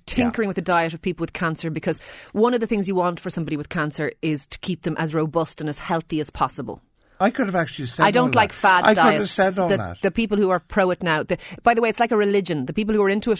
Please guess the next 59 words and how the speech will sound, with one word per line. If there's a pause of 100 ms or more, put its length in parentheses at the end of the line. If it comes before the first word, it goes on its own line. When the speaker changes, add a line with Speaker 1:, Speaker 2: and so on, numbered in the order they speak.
Speaker 2:
are
madly
into
it.
So
your
Speaker 1:
Yeah.
Speaker 2:
text
line's
about
to
light
up
with
zealots (240)
who
are
all
practicing
Speaker 1:
Yeah.
Speaker 2:
high
fat, (180)
low
carb
Speaker 1:
Do
you
Speaker 2:
diets
Speaker 1:
know
Speaker 2:
and
Speaker 1:
what's,
Speaker 2:
loving
it.
Speaker 1:
do
you
know
what
scares
me?
It
says
it's
a
bit
like
the
Atkins
diet. (300)
And
the
Atkins,
the
thing
the
Atkins
Speaker 2:
Yeah,
it
is.
Speaker 1:
diet
did